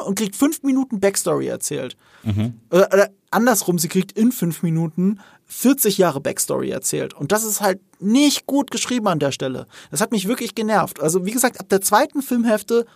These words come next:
Speaker 1: häufen sich die Dinge, die mich nerven. Wenn ich die erste Filmhälfte nehme, ist es ein fast perfekter Film. Also wirklich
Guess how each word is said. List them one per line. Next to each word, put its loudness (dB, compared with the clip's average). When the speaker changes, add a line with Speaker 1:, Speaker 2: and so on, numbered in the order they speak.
Speaker 1:
häufen 2
sich -4
die -6
Dinge, 0
die 2
mich -2
nerven. -4
Wenn -2
ich -2
die -4
erste 4
Filmhälfte 0
nehme, -10
ist 0
es 2
ein -2
fast 2
perfekter -2
Film. -6
Also 0
wirklich 2